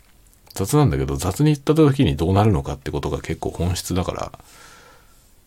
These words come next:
その、何もかも代理戦争であるし、っていうね。リベンジャーズがいろんなことを考えさせてくれましたね。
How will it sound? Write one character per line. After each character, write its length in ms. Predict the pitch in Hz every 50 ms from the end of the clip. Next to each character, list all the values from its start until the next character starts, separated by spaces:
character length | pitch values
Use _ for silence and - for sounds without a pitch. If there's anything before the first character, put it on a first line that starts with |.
| _ _ _ _ _ _ _ _ _ _ _ _ _ _ _ _ _ _ _
そ 200 | _ - - -
の、 420 | 71 71 69 71 - 69 69 - - _ _ _ _ - -
何 300 | - 87 80 82 87 85
も 100 | 69 67
か 80 | - -
も 100 | 57 60
代 180 | 58 62 69
理 60 | 69 69
戦 200 | - 76 76 71
争 440 | - - - 57 55 - - - - _ _ - - _ - 98 87 90 90 - _ _ -
で 160 | - - 107
あ 100 | 98 67
る 100 | 62 -
し、 360 | - - - - - - - - - _ - -
っ 20 | _ _ - - _ _ _ _ _ _ _ _ _ _ _ - _ _ _ _ _ _ _ _ _ _ _ _ _ _ _
て 120 | - 67
い 100 | 67 65
う 80 | - -
ね。 180 | 90 87 - - - _ _ _ _ _ - - _ _ _ - - - _ _ _ _ _ _ - - - - - _ _ _ _ _ - - _ _ _ _ _ _ _ _ _ _ _ - _ _ _ _ _ _ - _ _ _ _ _ _ _ _ _ _ _ _ _ _ _ _ _ _ _ _
リ 120 | - 80 76
ベ 140 | 78 73 67
ン 80 | 65
ジ 100 | - 64
ャ 80 | 64 64
ー 20 |
ズ 100 | - -
が 120 | 69 - -
い 80 | - 85
ろ 140 | 80 80 80
ん 140 | 80 78 76
な 100 | 73 71
こ 80 | 78
と 140 | - 73 69
を 60 | -
考 120 | - - 76 76 78 73
え 80 | - -
さ 140 | - - -
せ 100 | - -
て 60 | -
く 160 | - - -
れ 60 | -
ま 100 | - -
し 80 | - -
た 100 | - -
ね。 280 | - - - 80 -